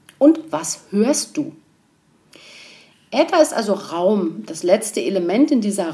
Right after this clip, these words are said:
Reihe. Danach geht es eigentlich nur noch wei-, geistig weiter. Deshalb rückt Meditation hier noch mehr in den Fokus.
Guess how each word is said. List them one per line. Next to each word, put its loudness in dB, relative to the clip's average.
Reihe. 2
Danach -2
geht -4
es -4
eigentlich -4
nur 2
noch -2
wei-, 0
geistig 0
weiter. -6
Deshalb 0
rückt 0
Meditation -2
hier 2
noch -2
mehr 0
in -4
den -2
Fokus. -8